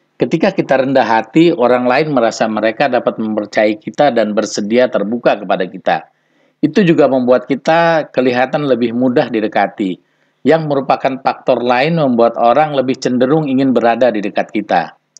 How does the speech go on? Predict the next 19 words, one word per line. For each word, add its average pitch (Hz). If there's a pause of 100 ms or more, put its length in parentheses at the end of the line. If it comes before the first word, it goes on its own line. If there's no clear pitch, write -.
(220)
Ingat, 127 (480)
ketertarikan 151
datang 131
dalam 117
berbagai 113
bentuk. 113 (380)
Ini 147
bukan 120
hanya 110
tentang 101
penampilan, 104 (380)
tetapi 117
juga 117
tentang 110
kepribadian, 113
kepercayaan 110
diri, 123
dan 107
karisma. 104